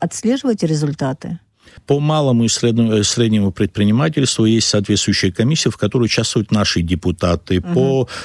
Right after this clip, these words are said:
Speaker 2: развитию сельского хозяйства, по этой программе, э, у-, тоже т-, точно так же участвуют наши депутаты, и они непосредственно занимаются всеми теми проектами, э, где
Speaker 1: Мгм.
Speaker 2: принимаются решения. По,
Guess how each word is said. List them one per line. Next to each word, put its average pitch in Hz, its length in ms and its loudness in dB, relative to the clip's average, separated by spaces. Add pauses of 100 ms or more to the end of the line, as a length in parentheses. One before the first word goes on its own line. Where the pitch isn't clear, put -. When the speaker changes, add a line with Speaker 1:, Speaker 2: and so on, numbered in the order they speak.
(120)
Speaker 2:
развитию 120 480 0
сельского 139 460 0
хозяйства, 107 480 0
по - 120 -2
этой 143 320 0
программе, 113 720 2 (360)
э, 104 240 2
у-, 101 540 2
тоже 123 420 -2
т-, 107 200 -2
точно 117 360 -2
так 110 200 0
же 101 140 0
участвуют 110 560 0
наши 110 320 2
депутаты, 107 600 -2
и - 20 0
они 110 260 2
непосредственно 120 960 2
занимаются 104 680 2 (220)
всеми 107 340 0
теми 98 300 0
проектами, 127 680 0
э, 98 640 2
где 90 300 0
Speaker 1:
Мгм. 160 80 -8
Speaker 2:
принимаются 104 520 0
решения. 98 580 0
По, 127 320 -2